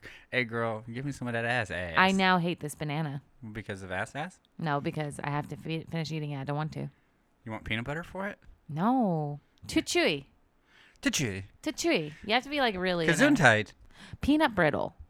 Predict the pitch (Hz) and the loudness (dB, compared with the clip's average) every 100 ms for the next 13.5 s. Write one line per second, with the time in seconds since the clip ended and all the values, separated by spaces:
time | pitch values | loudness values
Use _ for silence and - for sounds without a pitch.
0 | - - _ _ - 104 95 113 180 170 | -20 -20 _ _ 0 2 2 0 2 4
1 | 139 - _ _ _ _ _ _ _ _ | 4 0 _ _ _ _ _ _ _ _
2 | - 277 339 - 117 98 104 110 131 131 | -2 -2 0 2 0 0 0 0 0 2
3 | 131 - 208 208 139 104 104 110 147 165 | 0 0 0 2 0 -2 -6 -6 -6 -4
4 | 165 110 107 - _ - _ _ _ _ | -4 -6 -10 -12 _ -20 _ _ _ _
5 | _ - - - - 175 160 139 - _ | _ -20 -20 -20 -12 -8 -8 -10 -16 _
6 | _ - - _ _ - 170 196 226 - | _ -20 -20 _ _ -10 -6 -2 -2 -2
7 | 65 175 - _ _ _ - 165 - 226 | -10 -12 -20 _ _ _ 4 4 6 8
8 | 262 254 240 240 214 185 208 175 180 170 | 8 6 2 2 0 4 4 4 0 0
9 | 185 170 175 160 - 165 156 147 139 139 | -2 4 4 4 0 -4 -4 -4 -6 -6
10 | 127 - - - _ _ - 131 131 131 | -8 -12 -14 -16 _ _ 0 2 4 2
11 | 110 143 113 92 - - - 170 139 - | 2 2 2 0 -8 -18 -8 -2 0 -2
12 | - _ - _ _ _ _ _ - 117 | -12 _ -20 _ _ _ _ _ -2 2
13 | 110 107 104 101 | 4 4 0 -4